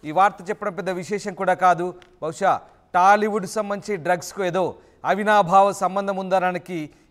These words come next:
ఈ కేసు కూడా మరొక ఉదాహరణ. ఈ కేసులో రకుల్ ప్రీత్ సింగ్ సోదరుడు అమన్ ప్రీత్ అరెస్ట్ అయ్యే సమయంలో ఆయన నేరుగా డ్రగ్స్ తీసుకుంటూ రెడ్ హ్యాండెడ్‌గా పోలీసులకు పట్టుకున్నాడు. బహుశా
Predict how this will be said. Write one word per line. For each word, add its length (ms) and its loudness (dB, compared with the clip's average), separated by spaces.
ఈ 100 -8
కేసు 360 -4
కూడా 200 0
మరొక 320 -2
ఉదాహరణ. 600 4
ఈ 80 -10
కేసులో 640 0
రకుల్ 340 4
ప్రీత్ 300 -4
సింగ్ 220 -4
సోదరుడు 680 4
అమన్ 280 0
ప్రీత్ 380 -2
అరెస్ట్ 400 0
అయ్యే 180 2
సమయంలో 640 -2
ఆయన 160 -6
నేరుగా 500 6
డ్రగ్స్ 400 0
తీసుకుంటూ 580 -6
రెడ్ 180 -4
హ్యాండెడ్‌గా 600 2
పోలీసులకు 500 -6
పట్టుకున్నాడు. 480 -4
బహుశా 500 2